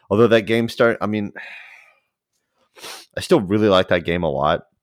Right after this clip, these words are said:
It's just like, man,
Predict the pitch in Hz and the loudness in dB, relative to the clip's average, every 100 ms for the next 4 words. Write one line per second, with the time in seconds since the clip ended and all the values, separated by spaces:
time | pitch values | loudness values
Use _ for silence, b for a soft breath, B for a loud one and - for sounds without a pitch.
0 | _ _ _ _ _ _ _ _ _ - | _ _ _ _ _ _ _ _ _ -20
1 | - 107 - 101 - 95 85 76 - _ | -4 -4 -2 -4 0 2 2 -2 -10 _
2 | _ _ _ _ _ _ _ _ 110 120 | _ _ _ _ _ _ _ _ -2 0
3 | 104 | 0